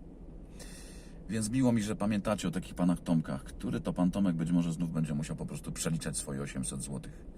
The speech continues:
przez cały miesiąc. Chociaż może nie będzie musiał. Bardzo dziękuję, że wpadliście.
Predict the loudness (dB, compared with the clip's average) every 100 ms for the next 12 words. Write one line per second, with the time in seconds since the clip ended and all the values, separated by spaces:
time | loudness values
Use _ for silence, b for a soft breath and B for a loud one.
0 | B B B -8 -4 -2 -2 -2 -4 -6
1 | -8 -10 -14 -14 -14 -14 -14 -12 -12 -12
2 | -12 -10 -6 -2 0 0 0 -2 -4 -6
3 | -6 -8 -10 -10 -12 -12 -14 -14 -14 -12
4 | -12 -12 -12 -12 B B B -4 0 0
5 | 0 0 -2 0 0 0 -2 -2 0